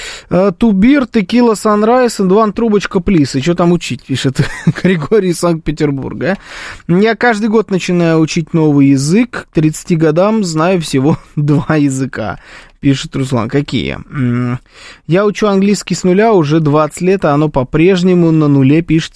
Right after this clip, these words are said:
Fish and Chips, например. Вот такой вот. "У нас китайский надо изучать в Китае", пишет Трупанов Сергей.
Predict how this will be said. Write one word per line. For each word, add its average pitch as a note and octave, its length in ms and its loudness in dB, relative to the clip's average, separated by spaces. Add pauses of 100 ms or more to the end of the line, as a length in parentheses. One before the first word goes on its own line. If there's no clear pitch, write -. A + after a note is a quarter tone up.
(140)
Fish - 340 0 (100)
and E3+ 280 0
Chips, - 680 0
например. G3+ 600 0 (360)
Вот E3 200 -2
такой D#3+ 380 0
вот. C#3 260 -2
"У F3 40 4
нас F3+ 260 -2
китайский G#3+ 440 0
надо E3 240 2
изучать D#3 360 -2
в - 60 -20
Китае", C#3 400 -2
пишет - 260 -8
Трупанов B2+ 480 -6
Сергей. A#2 680 -4